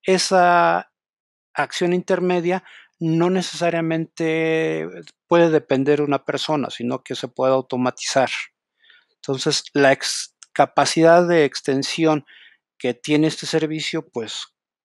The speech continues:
es bastante, bastante, bastante amplia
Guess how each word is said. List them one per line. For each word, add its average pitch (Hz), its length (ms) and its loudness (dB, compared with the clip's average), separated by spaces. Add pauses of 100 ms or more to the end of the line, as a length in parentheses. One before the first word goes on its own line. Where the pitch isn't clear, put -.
(120)
es 147 320 2
bastante, 147 580 0
bastante, 131 420 -4
bastante 120 400 -6
amplia - 400 -10